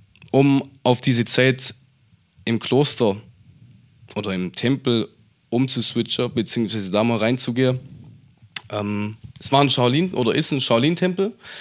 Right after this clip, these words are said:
heißt, es ist ein buddhistisches Kloster,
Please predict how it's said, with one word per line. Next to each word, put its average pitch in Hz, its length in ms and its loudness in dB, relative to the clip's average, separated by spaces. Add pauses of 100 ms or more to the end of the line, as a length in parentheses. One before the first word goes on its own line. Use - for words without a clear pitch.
(160)
heißt, 135 460 2
es 107 180 -6
ist - 440 -2
ein 104 280 0 (140)
buddhistisches 120 640 -2
Kloster, 208 480 -2